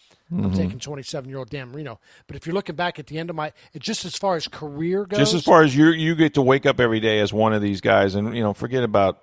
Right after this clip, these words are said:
Speaker 2: you
Speaker 1: Yeah.
Speaker 2: know, maybe the wealth
Speaker 1: Yeah.
Speaker 2: for right now. Although I think Dan's paying his bills. Um, but, like,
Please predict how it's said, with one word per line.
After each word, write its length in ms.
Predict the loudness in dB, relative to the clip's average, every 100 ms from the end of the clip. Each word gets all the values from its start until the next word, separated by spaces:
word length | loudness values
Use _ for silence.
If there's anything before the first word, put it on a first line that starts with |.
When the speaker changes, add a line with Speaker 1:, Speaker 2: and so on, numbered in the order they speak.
| _ -6
Speaker 2:
you 140 | -2
Speaker 1:
Yeah. 160 | 0 -2
Speaker 2:
know, 60 |
maybe 220 | -2 -2 -2
the 140 | 0
wealth 280 | 4 4 4
Speaker 1:
Yeah. 80 | 0
Speaker 2:
for 80 | -2
right 160 | 0
now. 140 | 0 2
Although 180 | 6
I 60 | 6
think 180 | 4 -2
Dan's 280 | -2 -2 -2
paying 180 | -4 -4
his 120 | -6
bills. 320 | -4 -4 -4 -14 _ _ _ _ _ -2
Um, 380 | 2 2 0 -8 _ _ _ _ _ _ _ _ _ -2
but, 260 | 0 0
like, 180 | -4 -6